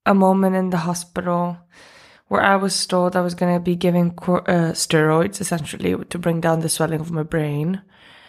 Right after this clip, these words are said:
I really started to get in touch with <laughs> my biggest physical insecurities, where I was like, "Oh my God, I'm gonna get big."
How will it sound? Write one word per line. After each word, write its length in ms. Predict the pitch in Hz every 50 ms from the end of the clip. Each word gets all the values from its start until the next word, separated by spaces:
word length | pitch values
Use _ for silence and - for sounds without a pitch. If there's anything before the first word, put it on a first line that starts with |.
| - - - - - _ _ _ _ _
I 920 | - 185 180 175 170 165 165 165 160 160 160 160 160 160 160 160 160 160 175 - _
really 160 | - 220 269
started 320 | 285 277 - 254 254 247 226
to 80 | -
get 240 | 196 208 202 196 185
in 140 | 190 185 175
touch 240 | - 185 175 175 -
with 240 | 170 160 170 170 - - 170 151 - - - - -
<laughs> 20 |
my 140 | 185 170 151
biggest 400 | - 185 180 - 175 170 175 -
physical 320 | - 180 165 165 - -
insecurities, 720 | - - 160 - 170 170 - 170 165 160 165 160 160 156 160
where 80 | 160 156
I 40 |
was 180 | 156 156 160 165
like, 220 | 160 151 151 -
"Oh 20 | 160
my 140 | 156 156 156
God, 200 | - 196 196 190
I'm 140 | 175 170
gonna 180 | 165 170 160 160
get 240 | 156 165 156 156 160
big." 460 | 190 190 190 180 180 180 180 - -